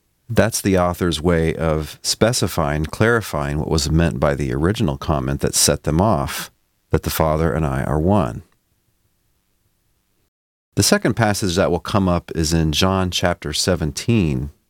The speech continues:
and this is Jesus in part of what interpreters call his high priestly prayer, and he's praying to God,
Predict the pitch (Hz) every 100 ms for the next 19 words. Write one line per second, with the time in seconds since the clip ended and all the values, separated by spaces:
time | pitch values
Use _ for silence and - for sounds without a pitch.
0 | _ - 101 147 156 123 - 117 113 90
1 | 82 - - - - 98 87 85 85 76
2 | 87 82 76 73 - 85 80 80 76 -
3 | 85 82 - 85 - - - - 90 87
4 | 85 82 _ _ - 71 73 90 85 -
5 | - 104 104 101 98 90 92 82 87 82
6 | 80 78